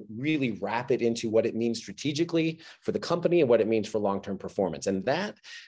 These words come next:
frankly, that's hard. And, and I think that takes a little bit of a runway to get going. And so way before these rules land, boards should already be engaged in this effort, sometimes with consultants, to understand how best to pull that information in and really use it.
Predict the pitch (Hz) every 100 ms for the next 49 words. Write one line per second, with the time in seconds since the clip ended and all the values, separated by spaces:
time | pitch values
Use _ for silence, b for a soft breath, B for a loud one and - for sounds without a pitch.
0 | _ - 208 233 107 104 131 139 190 -
1 | - - 120 117 113 110 110 110 117 117
2 | 110 113 101 - - 101 110 110 107 104
3 | 101 92 98 107 107 107 - 101 - 98
4 | 113 160 110 - 113 104 B B - 117
5 | 160 170 139 147 139 117 135 123 127 131
6 | 180 202 b b - 143 139 117 - 117
7 | 131 131 117 120 117 117 107 104 110 110
8 | 110 104 101 101 101 151 - 139 139 143
9 | 135 135 135 131 165 175 87 - - 104
10 | 101 - 107 90 - 107 101 - 110 95
11 | - 95 - 120 107 98 101 101 98 90
12 | 95 90 87 90 80 80 71 - -